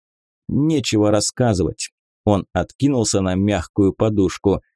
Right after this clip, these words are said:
«Маму и ее ухажера лейтенанта Прево неделю назад убили семеро подонков. А сегодня я достал тех, кто при этом выжил».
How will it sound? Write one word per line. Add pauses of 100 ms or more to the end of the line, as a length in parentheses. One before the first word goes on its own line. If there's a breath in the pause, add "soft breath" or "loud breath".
(240)
«Маму (100)
и
ее
ухажера
лейтенанта
Прево (120)
неделю
назад
убили
семеро
подонков. (420)
А
сегодня (100)
я
достал
тех,
кто
при
этом
выжил».